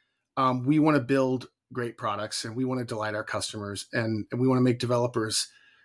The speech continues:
um, uh, uh, productive and, you know, and make them, give them an easy life, let them build nice applications and not have to stress about stuff. So, um, in doing so, like, streaming data is a big part of that. I mentioned that,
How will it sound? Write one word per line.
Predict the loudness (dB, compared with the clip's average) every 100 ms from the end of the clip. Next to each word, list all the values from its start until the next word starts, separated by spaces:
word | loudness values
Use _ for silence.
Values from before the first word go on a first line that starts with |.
| _ _
um, | 2 2 0 -6 -20 _ _
uh, | 0 0 0 -4 _ _ -6
uh, | -6 -6 -12 -2
productive | 8 8 8 8 6 6 -4 -4
and, | -2 -2 -6 -8 -10 -4
you | 0
know, | 0 -2 _
and | 4 8 8
make | 8 8
them, | 6 6 0 0
give | 6 8
them | 10
an | 10
easy | 10 10
life, | 8 4
let | 2 2
them | 4 4
build | 6 6
nice | 6 4 4
applications | 2 2 0 0 -4
and | -6
not | -6
have | -8
to | -6
stress | -6 -4
about | -6 -6
stuff. | -8 -10 _ _ _ _ _ _ _
So, | 4 8 8 6 2 _
um, | -4 0 0 -4 _
in | 4 8
doing | 10 8 8
so, | 6 6
like, | 6 4
streaming | 2 2 4
data | 6 4
is |
a | 2
big | -2
part | 0 2
of | 4
that. | 4
I |
mentioned | 2 -2 -2 -2
that, | -2